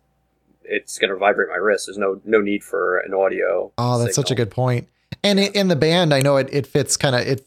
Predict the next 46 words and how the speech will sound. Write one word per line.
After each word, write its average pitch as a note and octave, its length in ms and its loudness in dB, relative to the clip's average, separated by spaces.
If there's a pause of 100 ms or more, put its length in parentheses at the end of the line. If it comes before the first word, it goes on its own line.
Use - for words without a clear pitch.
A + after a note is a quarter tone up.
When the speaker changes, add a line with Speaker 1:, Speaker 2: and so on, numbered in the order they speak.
Speaker 2:
it C#3+ 160 -2
fits D#3 200 0
snug D3+ 360 2
so B2+ 100 0
that A2+ 80 -2
the A2+ 80 2
heart C3 160 2
rate A#2+ 160 -2
monitor A2 420 0
fits. A2 420 -2
So A#2+ 160 2
does A2 220 0
the, G#2+ 320 0 (220)
so D#3 60 0
the, D3+ 200 4
the C#3 160 0
vibration B2+ 540 2
gets A#2+ 160 -2
your B2+ 100 0
attention? C3+ 500 -2 (760)
Speaker 1:
Oh, D#3 140 4
yeah. G#2+ 180 2 (100)
Yeah, G#2+ 220 2
every G#2+ 200 2
time. F2+ 400 -4
Uh, G2+ 360 0
it, A2 240 0 (140)
there's G#2+ 180 -2
no G2 100 0
question. F#2 540 -2
I A2+ 120 2
mean, A#2+ 140 2
it's, A#2 220 0
it's A#2+ 200 -4
not B2 180 2
obnoxious, G#2 720 0
but G2+ 120 4
Speaker 2:
Yeah. A2 80 2
Speaker 1:
it's G#2+ 100 -4
enough G2 320 0
to, F2+ 240 -4
it's - 160 -8
enough G2 220 0
to F#2+ 60 -6
notice. F#2 480 -2 (480)
And, F#2+ 560 0